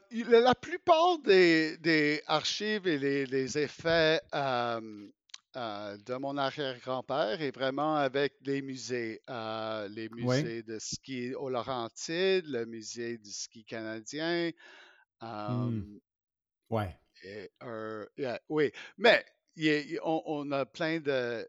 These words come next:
Speaker 1: de, de photos. Euh, on a, euh,
Speaker 2: Mhm.
Speaker 1: i-, i-, des affaires, des effets personnels. So, c'est pas vraiment un, euh, un musée, mais on, on,
Speaker 2: <laughs>
Speaker 1: on, il y a, il y a, il y a plein de, de portraits et,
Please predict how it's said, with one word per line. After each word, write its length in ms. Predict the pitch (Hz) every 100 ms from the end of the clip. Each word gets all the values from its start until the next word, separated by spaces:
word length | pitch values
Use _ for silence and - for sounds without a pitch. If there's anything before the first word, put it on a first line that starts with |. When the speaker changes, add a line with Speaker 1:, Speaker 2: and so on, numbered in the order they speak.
| -
Speaker 1:
de, 380 | 127 113 107 95
de 100 | 101 95
photos. 600 | - 104 - 180 220 123 _ _ _ 131
Euh, 640 | 120 110 110 110 107 110 -
on 180 | 120
a, 60 | 113
euh, 40 | -
Speaker 2:
Mhm. 400 | 117 110 123 113 - _ -
Speaker 1:
i-, 80 | 165
i-, 240 | - 175
des 260 | 156 143 135
affaires, 380 | 139 - 165 143 -
des 280 | 139 131 127
effets 300 | 131 - 151 -
personnels. 520 | 151 127 - 127 120 87
So, 180 | 165
c'est 180 | 156 240
pas 160 | 269 285
vraiment 440 | 185 185 170 160 -
un, 400 | 151 139 135 135 -
euh, 360 | 139 123 117 107
un 140 | 135 123
musée, 680 | 135 143 127 165 208 254 - - - -
mais 300 | 135 143 139 135
on, 240 | 143 135
on, 240 | 139 113 110 _ _
Speaker 2:
<laughs> 220 | _ _
Speaker 1:
on, 100 | - - -
il 100 | 160
y 60 |
a, 60 | 143
il 300 | 156 147 120
y 160 | 165 143
a, 60 | 143
il 60 |
y 60 | 143
a 60 | 139
plein 360 | 170 165 165
de, 460 | 151 143 135 131 127
de 140 | 127 120
portraits 920 | 151 123 - - 175 180 170 165 - _ _ 147
et, 540 | 127 120 117 120 113